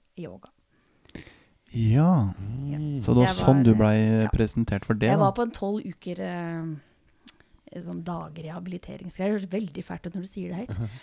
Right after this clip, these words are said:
Speaker 1: Eh,
Speaker 2: Mm.
Speaker 1: men jeg var det, og var på yoga hver, eh, mandag. Eh, noe av det kjedeligste jeg har gjort i hele mitt liv, for å ligge der stille og bare høre på og gjøre og puste. Jeg synes det var, eh,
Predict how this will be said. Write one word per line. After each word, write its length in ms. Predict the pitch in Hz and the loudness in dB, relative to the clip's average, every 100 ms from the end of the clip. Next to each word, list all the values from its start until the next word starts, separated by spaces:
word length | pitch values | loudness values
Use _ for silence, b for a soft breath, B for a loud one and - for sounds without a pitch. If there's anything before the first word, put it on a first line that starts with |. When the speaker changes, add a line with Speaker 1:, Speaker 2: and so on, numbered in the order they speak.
| B - | B 4
Speaker 1:
Eh, 340 | 208 240 240 | 6 8 6
Speaker 2:
Mm. 60 | 240 | 2
Speaker 1:
men 120 | 247 | 2
jeg 100 | 262 | 2
var 220 | 202 214 | 2 2
det, 300 | 214 254 311 - | 2 0 -2 -4
og 140 | 226 | -2
var 200 | 208 185 | 0 0
på 400 | 190 214 202 196 | -2 -4 -2 0
yoga 300 | 180 170 180 185 | -2 -2 -4 -4
hver, 300 | 180 175 180 190 190 | -6 -6 -6 -6 -6
eh, 40 | 190 | -6
mandag. 400 | 180 175 220 - _ _ _ _ _ _ _ | -8 -6 -8 -10 _ _ _ _ _ _ _
Eh, 540 | - 185 190 190 196 202 | -4 -2 -2 -4 -4 -2
noe 160 | 202 | 0
av 80 | 185 | -2
det 80 | 190 | -2
kjedeligste 380 | 190 160 160 190 | -2 -2 -4 -4
jeg 20 | |
har 60 | |
gjort 100 | 170 | -2
i 60 | 185 | -4
hele 160 | 175 170 | -2 -4
mitt 140 | 170 | -4
liv, 220 | 190 269 285 | -2 0 -2
for 140 | 220 | -6
å 20 | |
ligge 220 | 202 185 190 | -6 -6 -6
der 200 | 180 185 | -6 -8
stille 280 | - 170 180 | -8 -8 -6
og 40 | |
bare 220 | 180 185 180 | -8 -6 -6
høre 240 | 180 160 | -8 -10
på 140 | - 175 | -10 -8
og 160 | - 185 | -6 -6
gjøre 360 | 180 160 170 175 - | -6 -8 -10 -10 -10
og 300 | 160 170 156 - B B B - | -10 -12 -14 -12 B B B -8
puste. 240 | 190 - | -8 -2
Jeg 80 | 214 | -2
synes 140 | 214 196 | -2 0
det 60 | |
var, 200 | 196 190 | 0 2
eh, 400 | 190 185 185 185 | 0 0 0 -4